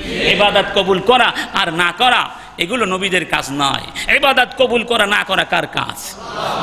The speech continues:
জান্নাত জাহান্নাম দেওয়া কার কাজ? আল্লাহর কাজ। এজন্য আমরা সব সময় এই আমাদের সমাজে বর্তমানে প্রচলিত যে সমস্ত ইসলামের নামে যে সমস্ত শিরকি কর্মকাণ্ড হয়, বিশেষ করে, আহ, পীরতন্ত্র এবং কবরতন্ত্রের সাথে সম্পৃক্ত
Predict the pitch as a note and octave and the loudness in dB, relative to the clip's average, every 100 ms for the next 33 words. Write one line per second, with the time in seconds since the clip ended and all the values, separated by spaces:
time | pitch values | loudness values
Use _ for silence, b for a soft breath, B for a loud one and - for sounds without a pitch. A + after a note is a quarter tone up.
0 | - C#4 C#4+ D4 B3 B3+ C4+ C4+ B3+ B3+ | 2 2 2 2 2 2 2 0 2 2
1 | A#3 E4+ G#4 - C#4 G3+ - - - - | 4 4 2 2 0 -2 -6 -12 -10 -6
2 | - - E3 D#3 D3+ C3 - C3+ - - | -4 -2 0 2 2 2 0 -4 -4 -8
3 | B B E3+ E3 E3+ D#3+ D#3 D#3 C#3+ A3 | B B 0 2 4 4 4 2 2 0
4 | - F3 E3+ D3 - B B E3+ D#3+ D3 | 0 0 2 0 -2 B B -4 -2 0
5 | E3+ E3+ D#3+ - D#3+ D#3+ D3+ D3 D3 D3 | 0 2 2 2 2 2 2 0 -2 -4
6 | D#3+ D3 C#3+ F3 A3+ C#4+ C#4 A3+ C3+ B | -2 0 0 2 4 4 4 0 0 B
7 | B - E3+ F#3 E3+ D#3+ F3 E3 E3+ E3 | B -2 0 2 2 0 0 -2 2 2
8 | E3 E3 D3 F3 F3 D#3+ D#3 E3 D#3 E3+ | 2 2 2 0 0 0 0 -2 -2 -2
9 | D3+ - B - - D4 C4+ B3 G#3+ F3 | -2 -4 B 0 2 2 0 0 0 0
10 | D#3+ D#3 D3+ D3+ C#3+ E3 - F3+ F3 D3+ | 0 2 2 2 0 -2 0 2 4 2
11 | B E3 B - D#3+ D#3+ G#3 G3 G3+ G3+ | B -12 B 0 0 0 -2 0 0 0
12 | F#3+ F#3+ F#3+ F3+ E3+ D#3 A#3 D4 C#4 A#3 | -2 -2 0 2 0 2 2 4 2 2
13 | A3 A3 G#3+ F#3 F3 G3 F#3+ G#3 G#3 - | 0 0 0 0 0 -2 -2 -4 -2 -4